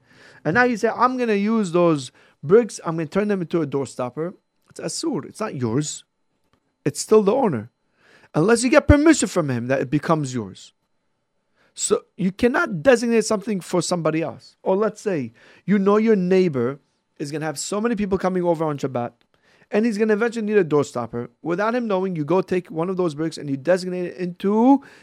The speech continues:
a door stopper. It doesn't work. Why? Since the owner himself never gave you permission for that, it's his item, you can go ahead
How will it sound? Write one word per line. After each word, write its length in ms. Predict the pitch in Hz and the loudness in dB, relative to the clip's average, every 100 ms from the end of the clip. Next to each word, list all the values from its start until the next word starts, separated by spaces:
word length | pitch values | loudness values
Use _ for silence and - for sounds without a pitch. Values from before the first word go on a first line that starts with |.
| _ _ - | _ _ 2
a 600 | 170 185 180 180 185 180 - 127 | 4 6 6 4 0 -4 -6 6
door 200 | 185 165 | 6 6
stopper. 500 | - 139 - 101 101 _ _ _ _ _ | 0 -4 -4 -14 -16 _ _ _ _ _
It 100 | 139 | -4
doesn't 280 | 165 208 247 | -2 0 0
work. 380 | 254 254 160 _ _ _ _ _ | 2 0 -2 _ _ _ _ _
Why? 560 | 131 131 127 143 220 247 _ _ _ _ _ | -2 0 2 0 -2 -6 _ _ _ _ _
Since 840 | - - - 208 247 - - - - _ _ _ _ | -20 -16 0 0 0 -6 -14 -16 -18 _ _ _ _
the 260 | 160 175 - | 0 0 2
owner 560 | 185 220 226 208 196 | 0 2 2 0 0
himself 800 | 151 156 151 - 202 180 175 - _ _ _ _ _ | -2 -6 -8 -2 2 2 0 -8 _ _ _ _ _
never 800 | 143 151 175 208 180 147 120 104 _ _ _ _ _ _ _ _ 135 | -6 -2 0 0 2 0 0 -6 _ _ _ _ _ _ _ _ 2
gave 220 | 165 175 | 2 4
you 80 | 208 | 0
permission 440 | 185 165 151 147 | -2 -2 -4 -6
for 120 | 139 | -6
that, 320 | 135 143 185 _ _ _ _ _ - | -4 -4 -4 _ _ _ _ _ -8
it's 180 | 147 | -2
his 180 | - 208 | 0 2
item, 380 | 170 147 175 180 | 2 2 -2 -6
you 360 | 180 226 349 - | 2 4 4 0
can 340 | - 240 233 196 | -6 -6 -4 -2
go 180 | 202 | -2
ahead 440 | 185 175 180 160 | 0 0 -2 -4